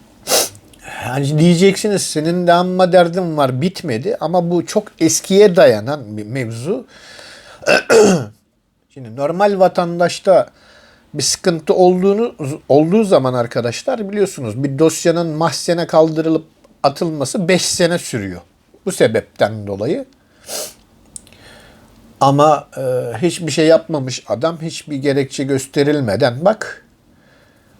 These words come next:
hala içeride. Bir de şu laf var, sinir olurum, "Silivri soğuk." Sanki on beş kere girip çıkmışlığı var. Pezevenk, Silivri'deki o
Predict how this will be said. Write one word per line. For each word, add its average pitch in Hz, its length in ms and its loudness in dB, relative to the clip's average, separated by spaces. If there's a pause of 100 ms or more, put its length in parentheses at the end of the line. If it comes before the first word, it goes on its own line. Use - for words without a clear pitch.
(160)
hala 139 440 6
içeride. 156 600 4 (2250)
Bir 117 180 2
de 160 100 4
şu 165 220 4
laf 165 240 4
var, 113 120 2
sinir 151 420 -6
olurum, 110 380 -2
"Silivri 127 480 -4
soğuk." 127 580 -2 (200)
Sanki 143 420 -2
on 139 320 -4
beş 139 200 -2
kere 131 200 2
girip 127 320 -2
çıkmışlığı 135 720 0
var. 90 200 -4
Pezevenk, 143 500 2
Silivri'deki 139 680 -2
o 135 160 2